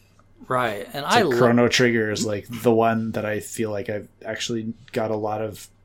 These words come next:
Speaker 2: you know, joy out of New Game Plusing, and beyond that, like, I don't want just a different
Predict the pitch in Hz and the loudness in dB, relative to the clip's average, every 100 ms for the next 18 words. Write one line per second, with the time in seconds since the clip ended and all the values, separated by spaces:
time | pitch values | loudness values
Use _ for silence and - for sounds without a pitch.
0 | _ _ _ _ - 127 - _ 135 117 | _ _ _ _ -20 -20 -20 _ -8 -8
1 | 95 - - 107 104 104 110 117 120 113 | -8 -12 -8 -6 -4 -6 -4 -4 -2 -4
2 | - 123 143 147 117 - - _ _ - | -4 -6 -6 -8 -8 -12 -18 _ _ -6
3 | 117 101 101 95 107 - - - - - | -4 -4 -10 -12 -12 -12 -14 -14 -18 -20
4 | _ _ _ - 117 120 - 101 107 - | _ _ _ -8 -4 -4 -4 -10 -10 -12
5 | - 101 104 - 104 | -12 -12 -12 -12 -14